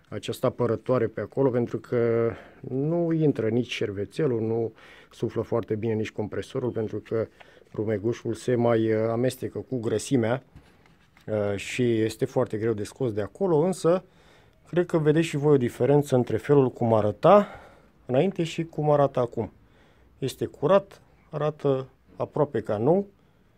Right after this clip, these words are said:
nu se cunoaște că a fost utilizat mai devreme. La fel, uh,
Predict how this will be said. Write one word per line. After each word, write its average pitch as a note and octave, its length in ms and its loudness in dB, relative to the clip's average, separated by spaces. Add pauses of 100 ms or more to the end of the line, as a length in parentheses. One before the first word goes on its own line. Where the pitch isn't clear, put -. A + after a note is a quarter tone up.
(240)
nu E3+ 100 -4
se D#3 140 -6
cunoaște A2+ 440 -2
că G#2+ 120 -6
a G#2+ 40 0
fost - 280 -8
utilizat A2 520 -4
mai A2 200 -2
devreme. E3+ 560 -2 (280)
La C3+ 180 2
fel, C#3+ 300 0
uh, A2+ 360 2